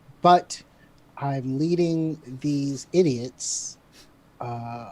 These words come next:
away from, uh, your work that I know is so important to you.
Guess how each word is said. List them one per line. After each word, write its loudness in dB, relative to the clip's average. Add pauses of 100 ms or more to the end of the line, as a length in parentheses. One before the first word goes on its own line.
(140)
away 4 (300)
from, 2 (640)
uh, -8 (600)
your 4
work 4 (460)
that 2
I 4
know 4
is 2
so 2
important -2
to -16
you. -14